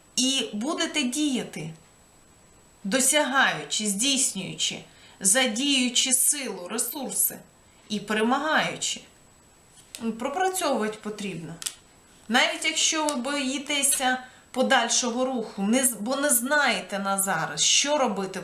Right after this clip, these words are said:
куди рухатися. І це все віддаляється із-за того, що страхи є.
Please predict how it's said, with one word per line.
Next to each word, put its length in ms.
куди 260
рухатися. 680
І 120
це 240
все 420
віддаляється 680
із-за 200
того, 300
що 200
страхи 480
є. 340